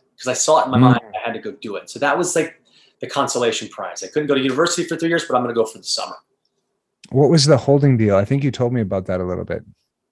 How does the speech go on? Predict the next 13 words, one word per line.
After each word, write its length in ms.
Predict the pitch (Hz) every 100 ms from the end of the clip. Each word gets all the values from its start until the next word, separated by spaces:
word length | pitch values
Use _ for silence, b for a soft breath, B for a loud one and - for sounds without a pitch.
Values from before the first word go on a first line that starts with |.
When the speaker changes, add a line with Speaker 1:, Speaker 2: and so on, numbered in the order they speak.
| _ - B B B _
Speaker 1:
The 80 | 135
holding 440 | 127 165 175 175
deal, 540 | 123 139 135 127 123 -
um, 480 | 117 107 104 101 98 _ _ _ _ _ _ _ _ _ _ _ _ _ _ _ -
I 160 | - 180
got, 220 | 190 - _ _ -
I 60 |
got 240 | 202 180 110
really 180 | 135 120
lucky, 300 | 127 - 117
and 60 |
I 60 | 104
got 280 | 110 107